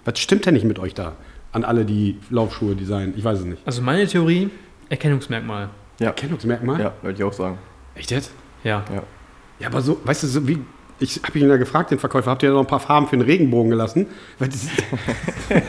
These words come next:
Speaker 1: <laughs> ist überhaupt nicht mein, aber gut, alles, anderes Thema. Ich hab Laufschuhe, äh, heute Strongman noch ein bisschen gelaufen, also gut, äh, wir sind dran.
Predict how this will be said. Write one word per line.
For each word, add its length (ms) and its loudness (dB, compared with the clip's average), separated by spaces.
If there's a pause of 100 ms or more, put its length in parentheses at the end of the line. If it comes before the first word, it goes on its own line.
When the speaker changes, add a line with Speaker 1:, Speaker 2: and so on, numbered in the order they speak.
(280)
Speaker 1:
<laughs> 40 2
ist 140 2
überhaupt 400 4
nicht 120 4
mein, 200 2
aber 140 6
gut, 180 4
alles, 340 4
anderes 240 2
Thema. 280 0 (100)
Ich 140 2
hab 160 0
Laufschuhe, 840 6
äh, 60 2
heute 220 4
Strongman 360 4
noch 80 6
ein 40 6
bisschen 180 2
gelaufen, 340 4
also 200 0
gut, 300 0
äh, 220 0
wir 80 -2
sind 180 0
dran. 140 -4